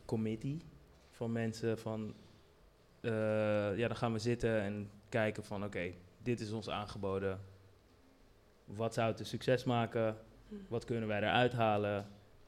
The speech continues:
Speaker 1: Wat zijn de criteria die we moeten behalen om, om dit het succes te maken? Is dit mogelijk? Yes, let's go.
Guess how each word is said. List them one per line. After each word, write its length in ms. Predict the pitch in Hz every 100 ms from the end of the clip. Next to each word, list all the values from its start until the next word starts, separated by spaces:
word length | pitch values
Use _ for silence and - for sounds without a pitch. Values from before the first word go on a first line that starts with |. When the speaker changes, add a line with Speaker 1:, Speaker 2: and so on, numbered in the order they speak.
| -
Speaker 1:
Wat 200 | 113 113
zijn 140 | 113
de 80 | 107
criteria 960 | 113 110 117 120 113 110 107 104 101 104
die 160 | 110
we 100 | 98 95 95 -
moeten 340 | 113 110 101
behalen 480 | 98 98 101 101 80
om, 340 | 104 101 95 - - -
om 220 | - 113
dit 160 | 120 120
het 100 | 113
succes 340 | 117 - 107
te 80 | 107
maken? 480 | 104 101 98 101 98 - - - - - - - _ _ - - -
Is 160 | 135
dit 120 | 123 113
mogelijk? 580 | 123 156 180 170 170 - -
Yes, 260 | 123 123 120
let's 240 | 113 107
go. 460 | 113 131 147 151